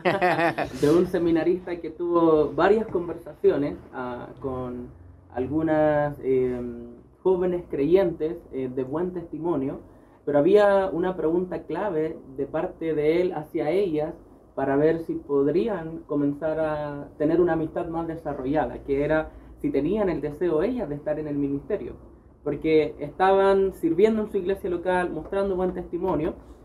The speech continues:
Speaker 2: pero al expresar, ¿no?, que no tienen el deseo, para él era como un requisito excluyente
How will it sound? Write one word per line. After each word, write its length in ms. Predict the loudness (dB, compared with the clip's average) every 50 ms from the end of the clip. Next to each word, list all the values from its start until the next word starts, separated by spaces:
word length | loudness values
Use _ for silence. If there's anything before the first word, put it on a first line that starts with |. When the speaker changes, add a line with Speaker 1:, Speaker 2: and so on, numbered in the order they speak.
| -20 -16 -4 2
Speaker 2:
pero 600 | 2 4 6 6 6 6 6 6 4 4 2 -2 -2
al 640 | 0 4 4 4 4 4 2 0 -2 -4 -6 -8 -10 -14
expresar, 640 | -14 -14 -8 -4 -4 -4 -2 2 2 2 2 2
¿no?, 260 | 0 0 0 -2 -2 -2
que 320 | -4 -2 -2 -2 -2 -4
no 220 | -4 -2 0 0 2
tienen 260 | 2 2 2 2 2
el 160 | 0 0 0
deseo, 380 | -2 -4 -2 -2 0 0 0 0
para 280 | 0 0 0 0 2 2
él 160 | 4 4 4
era 200 | 4 2 -2 -4
como 200 | -4 -4 -4 -4
un 60 | -4
requisito 460 | -4 -6 -8 -8 -4 -2 -2 -2 -2
excluyente 840 | -2 -8 -6 -4 0 2 4 6 4 4 2 0 -2 -2 -2 -2 -2